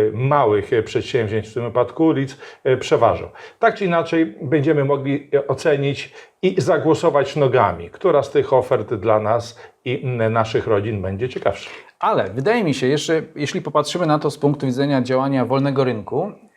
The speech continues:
Speaker 2: y, czy on jest rzeczywiście do końca wolny? No bo wydaje się, że orientarium,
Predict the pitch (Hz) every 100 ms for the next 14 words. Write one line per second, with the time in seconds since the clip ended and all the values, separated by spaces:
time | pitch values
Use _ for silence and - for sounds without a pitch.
0 | 139 120 120 - - 160 190 143 135 131
1 | 175 160 147 156 160 147 127 110 170 185
2 | 165 214 147 131 170 254 - 175 160 160
3 | - 214 170 147 107 95 120 220